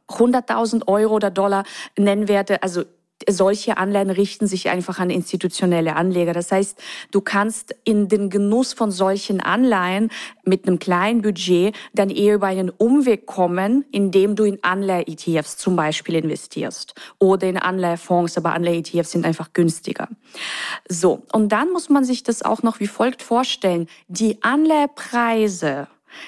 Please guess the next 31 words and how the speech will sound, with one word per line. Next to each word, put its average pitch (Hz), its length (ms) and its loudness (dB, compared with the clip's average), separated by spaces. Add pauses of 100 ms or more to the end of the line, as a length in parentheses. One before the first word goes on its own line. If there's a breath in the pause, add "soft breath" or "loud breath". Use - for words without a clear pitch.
(160 loud breath)
werden 254 840 2 (120)
in 220 180 2
Prozenten 262 920 0
zum 233 340 0
Nennwert 214 540 0
angegeben. 156 800 -2 (240 loud breath)
Das 185 200 -2
heißt 190 240 0
zum 202 140 -2
Beispiel 180 640 0 (220 loud breath)
neunzig 208 500 0
Prozent 190 460 -2
vom 180 200 -2
Nennwert, 170 560 0 (380 loud breath)
hundertzehn 220 640 2
Prozent 180 500 -2
vom 175 240 -2
Nennwert. 156 640 -2 (340 loud breath)
Aber 208 220 2
unterm 226 260 0
Strich, 254 600 -4
wenn 233 160 4
du 269 100 4
jetzt 277 180 -2
sagst, 233 480 -2 (140 loud breath)
"Ich - 240 -4
kaufe 262 380 2
jetzt 240 420 -2
die 226 160 -4
Anleihe 208 540 0
X, - 440 -4